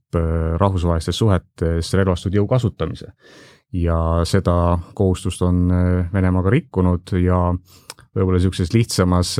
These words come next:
keeles võime, võime öelda, et Venemaa on toime pannud, eh, agressiooni. Aga eraldi on olemas veel ka agressioonikuritegu, mida omistatakse just nimelt, eh, üksikisikutele. See on üks, eh, tõsisemaid rahvusvahelisi kuritegusid,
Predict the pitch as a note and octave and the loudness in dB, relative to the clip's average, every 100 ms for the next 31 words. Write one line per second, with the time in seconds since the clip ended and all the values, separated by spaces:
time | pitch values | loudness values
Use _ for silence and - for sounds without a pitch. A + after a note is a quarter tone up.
0 | F#2 E2+ A2+ G#2 F2 F2 - E2+ F2+ F2+ | 0 2 2 2 0 -2 -4 -2 0 0
1 | F2+ F#2+ F#2+ G2 G#2+ D#2+ E2+ E2+ - F#2 | 2 2 2 2 2 0 -4 -6 -4 -2
2 | F2+ F2 F2 F2+ E2+ F2+ F2 E2+ F2+ F2+ | -2 -2 -2 -4 -4 -4 -2 -2 -2 -2
3 | F2 - E2+ E2+ E2 E2+ E2+ E2+ - C3 | -4 -6 -6 -4 -8 -10 -8 -6 -2 2
4 | C3+ G2+ D2+ _ _ _ _ _ _ _ | 2 2 -2 _ _ _ _ _ _ _
5 | _ - F2+ E2 F#2 F2+ G#2+ C3+ G2 F#2+ | _ -2 0 2 2 2 2 2 2 2
6 | G2 G#2 G2 F#2 G2+ G2 F#2+ F#2+ G2 F#2+ | 2 2 2 0 0 -2 -2 -2 0 -2
7 | - B2+ A#2+ F#2+ D3 E3 A2+ F2 F2 - | 0 0 2 0 2 2 2 0 -2 -2
8 | E2+ D#2 - - - F#2 F2+ F2 F2+ E2+ | -6 -6 -10 -18 -4 0 0 2 2 2
9 | F2 G2 F#2+ - F2+ - E2 - F2 F#2 | 2 2 0 0 -4 -4 -8 -4 -2 -2
10 | - F#2 F2 F2 - F2 F2 F2+ G#2+ F2+ | -2 -2 0 -2 -4 -2 0 0 0 -4
11 | - D3+ C3 - F2+ - E2+ E2+ - _ | -2 0 0 -2 -6 -2 -2 -2 -4 _
12 | _ - F#2 F#2+ - - - E2+ E2+ - | _ -2 2 2 -2 -6 -2 0 -2 -6
13 | - - - - _ - E2+ E2 E2 E2+ | -20 -20 -20 -20 _ -10 -4 -2 -4 -2
14 | - G2+ F2 E2 E2+ E2 F#2+ F#2+ E2+ E2+ | 2 2 2 0 -2 -2 -2 -2 -2 -2
15 | E2+ C#3+ C#3 F2+ F2 E2 E2+ | 0 0 2 2 0 0 -2